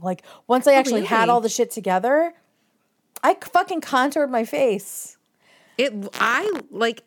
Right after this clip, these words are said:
Speaker 2: I
Speaker 1: Isn't that crazy? It just, like, changed the entire shape of my face. And especially the eyelashes. Like, my
Speaker 2: That,
Speaker 1: sis-,
Speaker 2: like, I could not stop staring at
Speaker 1: my
Speaker 2: your
Speaker 1: sister was
Speaker 2: makeup.
Speaker 1: like, "I, your eyes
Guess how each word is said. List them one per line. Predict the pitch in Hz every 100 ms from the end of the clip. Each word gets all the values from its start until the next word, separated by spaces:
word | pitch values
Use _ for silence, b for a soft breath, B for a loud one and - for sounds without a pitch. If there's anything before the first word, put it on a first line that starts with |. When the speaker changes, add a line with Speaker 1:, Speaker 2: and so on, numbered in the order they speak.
| -
Speaker 2:
I | 226 247
Speaker 1:
Isn't | 349 294 359
that | 480 466
crazy? | - 277 392 415 587 539
It | 254
just, | 311 302
like, | 294 285
changed | - 285 294 311
the |
entire | 262 233 254 240
shape | 262 277 247
of |
my | 247
face. | 240 277 262 - B B B
And | 233 240 220
especially | - 294 294 320
the | 247 226 -
eyelashes. | 214 233 196 180 180 180 165 _ _ 185
Like, | 202 185 254
my | 302
Speaker 2:
That, | 330
Speaker 1:
sis-, | 277 302
Speaker 2:
like, | 392 -
I | 339
could | - 523 427
not | 320 311 311
stop | 359 311
staring | 262 - 311 285 349 320
at | 240
Speaker 1:
my | 277
Speaker 2:
your | 240
Speaker 1:
sister | 311 220 294
was | 262 262
Speaker 2:
makeup. | 226
Speaker 1:
like, | 240 208 196 _ _ _ _ _ _
"I, | - 240 _ _ _ _ _ _ _
your | 240 233 -
eyes | 208 247 240 -